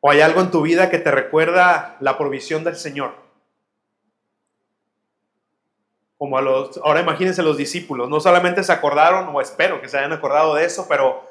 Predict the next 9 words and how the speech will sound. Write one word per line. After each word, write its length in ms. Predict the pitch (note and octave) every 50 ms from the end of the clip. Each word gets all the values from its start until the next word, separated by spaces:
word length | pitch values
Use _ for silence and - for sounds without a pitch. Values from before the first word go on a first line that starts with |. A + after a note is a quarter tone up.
| - _ -
acababan 560 | B2+ B2+ B2+ - D3 C#3+ D#3 E3+ F#3 G3 G3
de 80 | G3+ F3+
pasar 320 | - - - - E3 D#3+
un 140 | F#3 F#3 F#3
gran 300 | F3+ E3+ E3+ F3 F3+ F#3+
milagro 480 | G3+ G3 F3+ F3 D#3 E3 G3 G3+ G3 F3
de 80 | D#3+
provisión, 560 | D#3+ D#3+ C#3+ C3 C3 B2+ - - C#3 C3 B2
¿verdad? 380 | A#2 A#2 B2 C#3 D#3 F3+ - -